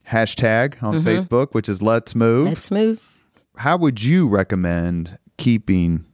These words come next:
Speaker 1: Indianapolis moving?
Speaker 2: Mm-hmm. I, I, one, we need to pay attention to the elections. Everybody needs to pay attention to election. People need to vote.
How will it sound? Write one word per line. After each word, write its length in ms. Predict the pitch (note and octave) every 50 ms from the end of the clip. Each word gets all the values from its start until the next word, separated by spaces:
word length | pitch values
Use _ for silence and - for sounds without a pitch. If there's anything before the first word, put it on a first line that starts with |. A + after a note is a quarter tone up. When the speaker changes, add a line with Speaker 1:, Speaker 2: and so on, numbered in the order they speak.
| _ _ -
Speaker 1:
Indianapolis 920 | G#2 G2+ F#2+ G2 F2 E2+ E2+ E2+ F2 E2 - E2+ D#2+ D2+ D#2 - - - - _ _ _ _ _ _ -
moving? 400 | F2+ F2+ F2 - - - - - _ _ -
Speaker 2:
Mm-hmm. 240 | E3 D3+ D#3+ F#3+ A3+ B3+ - _ - - _ _
I, 160 | - D#3 E3 -
I, 200 | - F3 F3 - - - - _
one, 340 | E3 E3 E3 E3 F3 G3 F#3+
we 80 | E3+ D#3
need 120 | D#3 D3+
to 100 | D3 C#3+
pay 200 | - - D#3+ D3
attention 400 | D#3 D3+ - E3 D#3 D#3 E3+ E3+
to 380 | E3 - - D#3 D3 D3 D#3+ D#3+ - _ _ -
the 140 | E3 D#3
elections. 640 | D3+ D3 D3 C#3+ C3+ C3 - - - G#2 A#2+ C3 - -
Everybody 920 | D#3+ D3+ D#3 D#3+ D3+ E3+ G3 G3+ F3 E3 D3+ D3 C#3+ D3 C#3+ C#3+ D3 D#3+ -
needs 320 | F3 D#3 D3 C#3+ C#3+ - -
to 120 | D3+ D3
pay 280 | C#3 _ - - D#3 D3
attention 520 | D3 - - D#3+ D#3 D3+ - - E3 E3
to 140 | D#3+ - - C#3+
election. 440 | C#3 C#3 C#3+ D#3 D#3+ - G#3+ G#3+
People 320 | G3 - F#3 - - D3+ C#3+
need 200 | C#3+ C#3+ C#3 C3
to 140 | C#3 C3+ B2+
vote. 480 | B2+ C3 C3 C#3+ D3 D#3 F#3+ A#3 B3